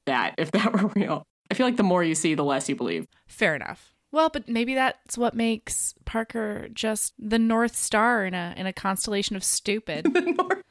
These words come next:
Speaker 1: <laughs> Okay, so, so they find Kara, and she is freaked out. She is in shock.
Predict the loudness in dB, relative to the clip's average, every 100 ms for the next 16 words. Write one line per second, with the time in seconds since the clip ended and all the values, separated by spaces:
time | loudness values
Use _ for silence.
0 | -20 -20 _ _ -4 -2 -4 -8 _ _
1 | -4 -2 -4 -6 -4 -4 0 0 0 0
2 | -2 -4 -14 -18 -2 2 2 2 0 -2
3 | -2 -10 _ _ _ _ 0 2 4 2
4 | 2 0 2 2 2 2 -2 -6 -4 -2
5 | -2 -6 -10 _ _ 0 2 2 2 0
6 | -2 -6 -6 -4 -2 0 0 2 0 -2
7 | -6 _ _ _ _ -2 0 -2 -2 -4
8 | -6 -6 -8 -12 _ _ _ 0 0 0
9 | -2 0 0 2 0 -2 0 0 0 -2